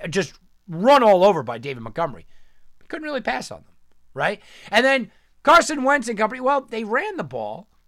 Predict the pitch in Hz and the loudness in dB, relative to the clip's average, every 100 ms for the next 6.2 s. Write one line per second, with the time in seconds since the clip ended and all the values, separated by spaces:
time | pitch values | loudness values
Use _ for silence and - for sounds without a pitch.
0 | _ _ _ _ 240 240 269 285 220 220 | _ _ _ _ -20 -14 -12 -12 -12 -4
1 | 254 247 - 185 170 156 151 214 254 131 | -2 0 -2 -4 -6 -8 -6 -4 -2 -4
2 | 131 208 254 233 226 143 135 156 160 165 | -8 -10 -10 -10 -8 -8 -10 -8 -6 -8
3 | 147 160 143 160 247 - 143 135 127 120 | -8 -12 -10 -10 -10 -10 -12 -10 -10 -10
4 | _ _ _ _ _ _ - 127 - 320 | _ _ _ _ _ _ -10 -2 0 0
5 | - - 240 262 165 175 196 302 370 135 | -2 -6 -6 -4 -2 -2 -2 -2 -4 -12
6 | - | -14